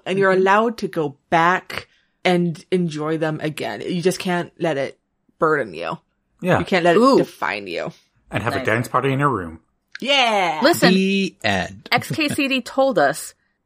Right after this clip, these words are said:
Speaker 3: "If you wanna have a ball pit in your apartment, you can, because we are adults and we get to choose what that means."
Speaker 1: Yeah. Uh, a great lesson.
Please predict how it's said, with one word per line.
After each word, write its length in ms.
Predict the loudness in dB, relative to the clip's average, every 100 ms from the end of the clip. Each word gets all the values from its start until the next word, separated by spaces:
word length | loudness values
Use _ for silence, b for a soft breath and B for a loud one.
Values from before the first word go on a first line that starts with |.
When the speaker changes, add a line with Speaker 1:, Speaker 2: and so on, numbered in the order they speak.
| _ -2
Speaker 3:
"If 200 | 0 0
you 80 |
wanna 180 | 0 2
have 220 | 2 2
a 60 | 2
ball 200 | 2 2
pit 220 | 2 -2 -2
in 120 | 0
your 100 | 0
apartment, 500 | 2 2 2 -2 -6
you 120 | -8
can, 480 | -6 -2 2 4 2
because 320 | -2 -6 -2
we 100 | 4
are 160 | 4 4
adults 400 | 2 -2 -2 -4
and 160 | -4
we 100 | -2
get 140 | 0 -2
to 100 | -8
choose 280 | -4 -4 -4
what 100 | -6
that 140 | -6
means." 360 | -8 -12 -16 -20 _ _ _
Speaker 1:
Yeah. 1000 | -2 2 2 2 2 0 -2 -4 -6 -8 -14 _ _ 0
Uh, 140 | 0 2
a 80 | -4
great 440 | 0 2 2 2
lesson. 420 | -2 -2 -6 -8